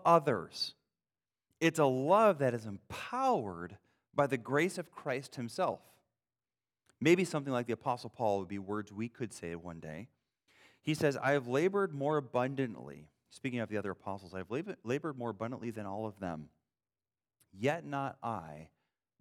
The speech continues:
but the grace of God within me." I think it speaks to the tension. The tension being this: you will not love others if you don't want to.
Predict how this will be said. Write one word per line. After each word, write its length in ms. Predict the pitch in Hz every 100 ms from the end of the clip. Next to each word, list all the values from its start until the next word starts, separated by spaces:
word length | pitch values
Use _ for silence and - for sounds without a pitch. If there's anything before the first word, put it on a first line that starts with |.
| 92
but 300 | 110 - 95
the 220 | 104 85 -
grace 640 | 98 107 113 151 - - _ -
of 220 | 110 -
God 380 | 104 98 95 90 90 _ _ _ _ _ -
within 260 | 101 90
me." 140 | 76 _ _ _ _ _ _ _ _ _ _ _ _ _ _
I 100 | -
think 140 | 131 160
it 100 | -
speaks 320 | - 160 156
to 100 | 135
the 120 | 98
tension. 560 | - - 156 151 - - _ _ _ _ _ _ _ _ _ _ _ _ _ _ _ _ _
The 60 | 120
tension 340 | 170 190 165
being 200 | 131 131
this: 340 | 160 - - - _ _ _ _ _ _
you 180 | 117 208
will 300 | 202 180 220
not 280 | 190 185 147
love 240 | 151 147
others 400 | 131 185 127 113
if 120 | 117
you 100 | 123
don't 180 | 135 131
want 280 | 127 156 156
to. 180 | -